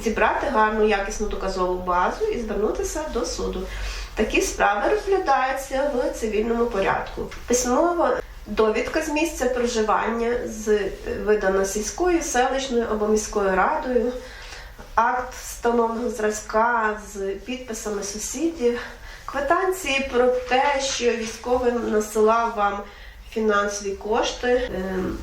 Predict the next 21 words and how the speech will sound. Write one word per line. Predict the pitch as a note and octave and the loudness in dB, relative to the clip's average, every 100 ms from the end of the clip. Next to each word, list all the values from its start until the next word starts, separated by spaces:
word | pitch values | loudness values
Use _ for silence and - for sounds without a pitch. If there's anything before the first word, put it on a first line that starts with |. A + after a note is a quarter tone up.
| - | -8
довідка, | - G3+ F#4+ G4 F#4+ - A#3 A3+ | -2 2 4 2 0 0 2 2
е, | A3 A3+ A3 A3 G#3+ - | 0 2 4 4 2 2
з | G#3+ G#3 G#3 G3+ G#3 | 4 4 0 -4 -4
територіального | A3+ A#3 A#3 A#3+ B3 E4 D4 | 0 0 2 2 2 2 -2
відділення | A#3 - C4+ C4+ A#3 | -4 -4 -4 -2 -2
соціального | A3 G#3+ A3+ A#3+ A#3+ G3+ | -2 -2 0 2 0 0
захисту | G#3 G3+ G3+ - G#3 | 0 -2 -4 -8 -6
населення | G3 G3 B3 B3+ D#4+ D4 C#4+ | -6 -2 0 2 0 -4 -6
про | C4+ C4+ C4+ | -6 -4 -2
перебування | C4 A#3+ A#3+ A#3+ A#3+ B3 | -2 0 2 2 2 0
на | A#3+ | 2
утриманні | A#3+ A#3+ A3+ A3+ A3+ A3+ A3 | 0 0 -2 -2 0 0 0
або | G#3+ G#3+ | 2 0
утриманні | G#3+ G#3+ G#3+ G#3+ | 2 0 2 2
соціальних | G#3+ - G#3+ G#3 G#3+ | 2 -2 -2 0 0
послуг. | G#3+ - A3 G#3+ G#3+ G#3+ G#3+ - - - - - - | -2 0 2 2 2 -2 -4 -6 -14 -14 -14 -14 -6
Нам | A3+ G#3+ G#3+ | 0 2 2
треба | A#3 C4 E4+ | 0 0 0
доводити | F#4 D#4+ A3 G#3+ G3 G3 F#3+ G3 - - - - - | -2 0 0 0 -2 -4 -4 -4 -8 -12 -12 -12 -10
взаємні | A#3 A3+ A#3 A#3+ D#4 F4+ | 0 2 4 4 4 2
права | E4 G#3+ G#3 A3+ A#3 | 2 -2 2 2 0